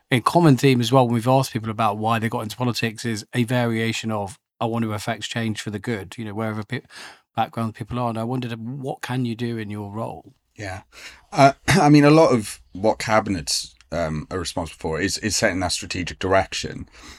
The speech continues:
Speaker 2: and trying to look at where, uh, the local authority is and how we can do things differently and, and improve the lives of residents. I mean, for example, one of the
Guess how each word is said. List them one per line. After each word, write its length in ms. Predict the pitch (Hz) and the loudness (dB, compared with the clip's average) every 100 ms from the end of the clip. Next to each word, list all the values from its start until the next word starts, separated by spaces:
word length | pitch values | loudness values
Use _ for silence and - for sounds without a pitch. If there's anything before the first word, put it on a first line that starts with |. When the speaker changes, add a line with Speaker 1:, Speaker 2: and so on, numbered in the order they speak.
| _ | _
Speaker 2:
and 160 | 104 87 | -2 2
trying 420 | - 104 101 101 | 6 6 6 2
to 500 | - 101 90 90 85 | 0 0 0 0 -2
look 360 | 101 104 90 - | 0 2 2 0
at 220 | 87 85 - | 0 0 0
where, 480 | 101 98 95 95 - - _ - - _ _ | 4 4 4 2 -2 -14 _ -20 -20 _ _
uh, 320 | 90 85 85 | 0 2 0
the 80 | 80 | 2
local 260 | 101 92 95 | 2 2 0
authority 360 | 98 85 90 | 0 0 0
is 100 | 85 | -4
and 80 | 85 | -4
how 400 | - 90 85 73 - _ | 0 2 2 -2 -10 _
we 120 | 104 | -2
can 120 | 92 | -2
do 140 | 87 85 | -2 -2
things 300 | 92 85 - | -2 -4 -2
differently 440 | 95 - 76 85 | -4 -2 -4 -2
and, 220 | 85 82 - | -2 -4 -6
and 120 | 87 | -4
improve 640 | 85 - 95 87 78 - _ | -4 -4 -4 -4 -6 -12 _
the 80 | 90 | 0
lives 240 | 82 82 | 0 0
of 140 | - 87 | -2 0
residents. 420 | 87 82 76 76 | 0 -2 -6 -2
I 40 | |
mean, 180 | 101 90 - - - _ | 0 -2 -4 -16 -18 _
for 160 | _ - | _ 0
example, 360 | 110 139 104 95 | 6 6 6 6
one 160 | 117 | 6
of 160 | 117 95 | 6 4
the 400 | 107 98 92 | 6 6 4